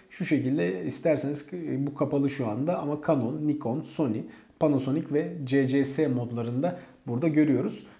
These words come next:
E, zaten şu anda makinem Canon olduğu için Canon'u seçiyorum. Ama burada C C S nedir diye aklınıza takılacak olursa buradaki C C S ise buradaki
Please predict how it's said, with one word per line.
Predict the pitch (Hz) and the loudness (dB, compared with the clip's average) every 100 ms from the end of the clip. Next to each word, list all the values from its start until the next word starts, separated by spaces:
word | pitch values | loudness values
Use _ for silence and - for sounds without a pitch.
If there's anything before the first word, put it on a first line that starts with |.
| - | -8
E, | 202 | 2
zaten | 214 - 185 | 4 4 2
şu | 180 190 | 4 2
anda | 180 | 4
makinem | 175 170 180 170 170 | 2 2 2 0 2
Canon | 180 160 | 2 4
olduğu | 143 127 | 2 2
için | 123 - 185 | 0 -2 -4
Canon'u | - 139 147 | 0 2 0
seçiyorum. | - 147 - 135 175 - | 0 -2 0 -2 -2 -4
Ama | 156 160 160 | 0 0 0
burada | 156 160 135 | 0 0 2
C | 139 | 2
C | 135 147 | 4 4
S | 147 165 165 160 | 4 2 2 2
nedir | 151 143 127 | 2 2 2
diye | 135 135 | 4 4
aklınıza | 123 139 135 139 | 2 0 0 0
takılacak | 139 147 139 143 | 0 0 0 0
olursa | 175 147 - 185 196 | 0 -2 0 0 0
buradaki | 190 175 139 131 | 0 2 2 4
C | 160 | 4
C | 143 139 | 6 4
S | 135 117 | 2 -2
ise | 117 - 202 - - - | -2 -2 -4 -6 -14 -2
buradaki | 185 151 123 - 190 - | 2 4 4 2 0 0